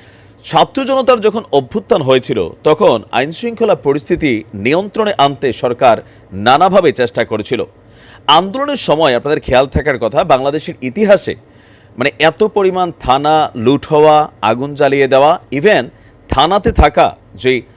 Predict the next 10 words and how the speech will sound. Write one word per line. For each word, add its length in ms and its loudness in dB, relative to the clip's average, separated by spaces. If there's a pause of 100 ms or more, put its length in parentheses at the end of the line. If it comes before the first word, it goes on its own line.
(120)
লাইসেন্সকৃত 800 -2
সরকারি 540 -2
রাইফেল, 640 2 (320)
পিস্তল, 560 2 (240)
বুলেট, 520 4 (320)
এছাড়া 440 2 (100)
আরও 180 0
যে 140 -2
বিভিন্ন 440 -8
সামরিক 440 -6